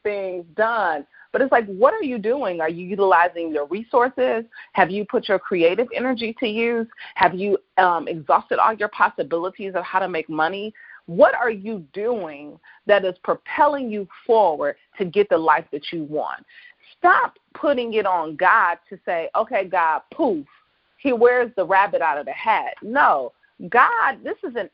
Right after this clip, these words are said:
active relationship. This is an active form of service to one another. That if God is supposed to do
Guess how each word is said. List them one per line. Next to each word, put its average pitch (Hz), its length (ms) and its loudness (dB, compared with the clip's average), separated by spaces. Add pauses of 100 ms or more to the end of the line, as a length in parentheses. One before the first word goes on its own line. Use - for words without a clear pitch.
(140)
active 262 540 -4
relationship. 220 1200 -2 (340)
This 302 200 4
is 262 120 2
an 208 160 4 (200)
active 208 680 0 (320)
form 247 220 2
of 196 160 -4 (140)
service 247 380 -2 (160)
to 302 120 -2
one 285 300 -2
another. 294 580 -6 (500)
That 277 280 4
if 302 160 -4 (200)
God 262 320 2
is 330 120 -12
supposed 247 380 -6
to 214 60 -12
do 247 360 -8